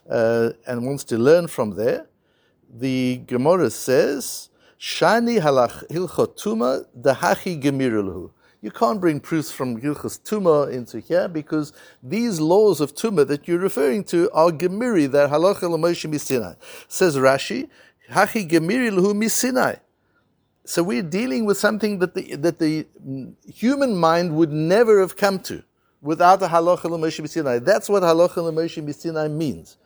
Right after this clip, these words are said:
Halacha, Reb Shimon, Halacha Moshe Sinai is a c-, category of principle that we could never have come to with our own minds and with our own intellects.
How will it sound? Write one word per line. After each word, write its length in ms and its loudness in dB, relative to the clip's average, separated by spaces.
Halacha, 400 0
Reb 80 2
Shimon, 380 -6
Halacha 420 -2
Moshe 340 -6
Sinai 280 -4
is 100 -2
a 120 -2
c-, 120 -10
category 520 0
of 140 -6
principle 680 -4
that 140 2
we 220 -2
could 200 -4
never 400 2
have 180 0
come 260 -6
to 180 -6
with 180 -2
our 180 4
own 240 0
minds 360 -2
and 80 -8
with 160 -2
our 100 2
own 180 2
intellects. 640 -6